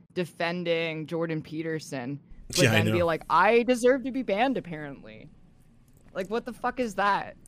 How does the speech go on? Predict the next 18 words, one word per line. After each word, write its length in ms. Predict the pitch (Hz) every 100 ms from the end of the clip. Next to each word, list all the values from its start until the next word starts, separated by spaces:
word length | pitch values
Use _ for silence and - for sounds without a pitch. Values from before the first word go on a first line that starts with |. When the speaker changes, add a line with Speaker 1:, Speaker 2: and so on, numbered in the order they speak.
| -
Speaker 2:
And 140 | 143
Jordan 240 | 139 202 254
Peterson 400 | 208 202 185 147
got 200 | 123 -
clapped 580 | - 135 120 92 - - -
because 300 | 110 120 104
he 80 |
wouldn't 360 | 120 113 120 123
delete 480 | 117 101 104 104 -
his, 440 | - 104 101 -
like, 100 | 101
transphobic 640 | - 107 98 - 98 98 -
Elliot 260 | 110 104
Page 320 | - 151 139
tweet, 220 | - 90 -
but 100 | 117
that's 200 | 151 220
it. 260 | - -